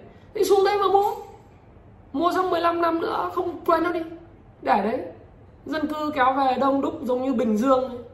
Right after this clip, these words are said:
Thì kiểu gì tăng lên mười lăm, hai mươi lần là bình thường. Thậm chí tăng, tăng, tăng chục lần ấy. Hả? Hoặc là bèo thì cũng phải sáu bảy lần. Bình thường. Mười lăm năm nữa.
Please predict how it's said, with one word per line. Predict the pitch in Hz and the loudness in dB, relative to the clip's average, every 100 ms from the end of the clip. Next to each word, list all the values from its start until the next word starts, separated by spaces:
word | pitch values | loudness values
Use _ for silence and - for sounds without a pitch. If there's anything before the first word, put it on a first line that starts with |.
| - - - - | -20 -20 -20 -8
Thì | 277 254 233 220 | -6 -4 -6 -2
kiểu | 254 | 0
gì | 165 202 | 2 2
tăng | 196 226 | 4 2
lên | 226 220 | 2 2
mười | 196 | 2
lăm, | 208 214 | 2 0
hai | 220 | 0
mươi | 214 | 0
lần | 202 156 | 0 -2
là | |
bình | 139 139 | -4 -4
thường. | 175 160 117 - - - - - - - - - - - - | -2 -2 -2 -8 -16 -20 -20 -20 -20 -20 -20 -20 -20 -20 -12
Thậm | - | -8
chí | 214 226 | -4 -2
tăng, | 247 240 226 220 220 - - - - | 2 2 2 0 -2 -10 -18 -20 -8
tăng, | 226 220 | -2 0
tăng | 220 214 | 0 0
chục | 240 - | 0 2
lần | 196 185 156 | 4 2 0
ấy. | 147 - - - - - - - | -6 -10 -18 -20 -20 -20 -20 -14
Hả? | - 240 285 - - - - - - - - - | -6 -4 -4 -10 -20 -20 -20 -20 -20 -20 -20 -8
Hoặc | 190 196 185 | -8 -6 -8
là | 175 180 | -8 -2
bèo | 190 196 190 | 4 4 4
thì | 220 | -2
cũng | 214 | -4
phải | 175 | -4
sáu | 165 269 | -2 2
bảy | 392 175 | 2 2
lần. | 170 170 - - - - - - | 0 -4 -8 -18 -20 -20 -20 -12
Bình | 277 190 | -6 -4
thường. | 156 139 - - - - | -4 -8 -10 -20 -20 -10
Mười | 226 269 | -4 -2
lăm | 285 | 0
năm | 294 285 | -2 -4
nữa. | 277 | -6